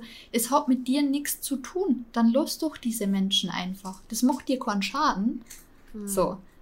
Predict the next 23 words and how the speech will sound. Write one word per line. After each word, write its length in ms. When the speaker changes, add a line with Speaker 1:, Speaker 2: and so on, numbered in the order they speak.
Speaker 1:
Weißt 200
du, 80
was 80
ich 100
mein? 360
Das 160
ist, 360
und 220
manche 360
Menschen 500
haben 320
einen 140
dermaßen 920
Hass 380
drauf, 720
wo 100
sie 180
einfach 380
nicht 200
verstehen, 500
auf 200
Apps 320
sehen, 380